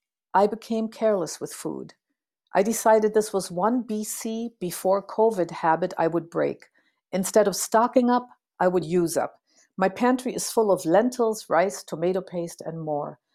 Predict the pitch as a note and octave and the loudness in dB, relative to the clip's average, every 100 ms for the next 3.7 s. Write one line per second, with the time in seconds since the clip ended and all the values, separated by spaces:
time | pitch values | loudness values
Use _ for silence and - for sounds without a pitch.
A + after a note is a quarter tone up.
0 | _ _ - C4 C#4 C#4 G#3 F#3 F3 F#3+ | _ _ 2 4 4 2 0 -2 0 0
1 | F#3+ G3 G3 - F3+ - D#3+ D#3 F#3 F#3 | 2 0 -2 -6 -6 -4 -2 2 2 0
2 | E3+ F#3+ G3 F#3+ - E3 D#3 D#3 D#3 D#3+ | -2 2 2 0 -2 -2 -4 0 2 2
3 | D#3+ E3+ - D3+ C3+ - - | 0 -6 -6 -6 -6 -8 -12